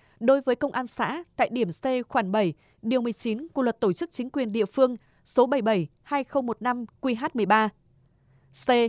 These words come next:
Các chức danh công an xã bán chuyên trách được bổ nhiệm, bố trí theo quy định của pháp lệnh công an xã số không sáu hai không không tám P L U B T V Q H mười hai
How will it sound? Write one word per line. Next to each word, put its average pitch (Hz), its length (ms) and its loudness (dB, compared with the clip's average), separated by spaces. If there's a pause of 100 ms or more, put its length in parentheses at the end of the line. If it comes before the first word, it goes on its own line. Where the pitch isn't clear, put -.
(300)
Các 359 140 0
chức 359 140 -2
danh 285 260 -4
công 262 160 2
an 254 120 -4
xã 240 400 -4
bán 220 200 -2
chuyên 254 180 -6
trách - 320 -8
được 233 260 -2
bổ 226 120 0
nhiệm, 196 300 -2 (120)
bố 220 140 2
trí 226 360 -4
theo 277 120 -2
quy 262 120 -6
định 226 200 -4
của - 140 -6
pháp 320 180 -4
lệnh 240 260 -2
công 247 140 -2
an 240 120 -4
xã 240 320 -2 (320)
số 233 240 2
không 285 200 -6
sáu 233 400 -4 (300)
hai 294 180 -2
không 285 180 -2
không 277 180 -4
tám 226 340 -2 (120)
P - 40 2 (140)
L 240 80 -2 (240)
U 254 120 -2
B 226 80 -2 (140)
T - 40 0 (140)
V 240 40 -2 (440)
Q 247 160 0
H 254 100 -10 (100)
mười 220 140 -4
hai 226 300 -2